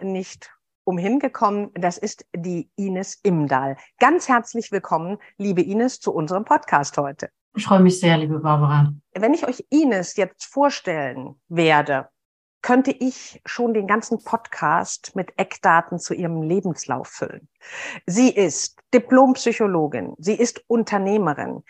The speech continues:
Speaker 1: sie ist Speakerin, sie ist Buchautorin, sie ist T-V-Moderatorin und Mama von vier Kindern. Das müssen wir uns jetzt einfach mal <laughs>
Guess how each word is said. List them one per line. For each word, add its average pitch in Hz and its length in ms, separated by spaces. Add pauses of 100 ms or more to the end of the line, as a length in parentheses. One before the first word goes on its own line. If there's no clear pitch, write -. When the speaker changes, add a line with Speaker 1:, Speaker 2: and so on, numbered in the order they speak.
(240)
Speaker 1:
sie 185 240
ist - 220
Speakerin, 151 680
sie 226 160
ist - 300
Buchautorin, 180 880
sie 220 140
ist - 220
T-V-Moderatorin 262 1500 (460)
und 294 460 (160)
Mama 214 680 (120)
von 165 340
vier 175 600 (160)
Kindern. 147 560 (340)
Das - 220
müssen 220 180
wir 226 60
uns 214 160
jetzt 190 240
einfach 208 400
mal 190 440 (200)
<laughs> 233 80